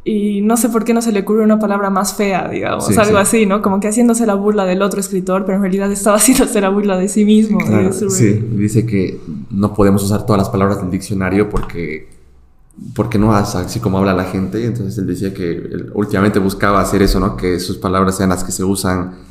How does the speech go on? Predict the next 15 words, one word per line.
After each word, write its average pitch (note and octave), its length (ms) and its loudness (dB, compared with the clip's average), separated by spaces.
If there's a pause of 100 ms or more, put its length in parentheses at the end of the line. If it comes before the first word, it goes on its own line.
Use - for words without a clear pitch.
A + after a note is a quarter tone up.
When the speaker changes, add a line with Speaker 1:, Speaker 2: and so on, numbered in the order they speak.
(200)
Speaker 2:
eh, F2 380 -2 (240)
que - 80 -6
se - 240 -2
te F#2 100 -6
entienda. F2 520 -4 (440)
Speaker 1:
Claro, G3+ 640 -4
imagínate, B3 680 0 (540)
Borges B3+ 380 2
a A3 60 0
los G3+ 140 -4
cinco A#3+ 340 4
años A3 680 0 (280)
ha A3 100 2
leído F#3 960 0
el F3+ 840 -6